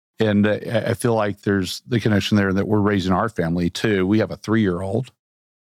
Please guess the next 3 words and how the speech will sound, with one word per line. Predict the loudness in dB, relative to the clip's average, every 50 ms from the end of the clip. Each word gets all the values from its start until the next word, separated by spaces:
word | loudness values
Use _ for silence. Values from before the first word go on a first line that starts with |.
| -2
And | 0 2 2 2 2 2 0 2 2 2 2 2 0 -2 -6
so, | -6 -2 -2 0 2 2 2 2 2 4 4 2 2 2 0 -2 -6 _ _ _ _ _ _ _
y-, | -18 -18 -10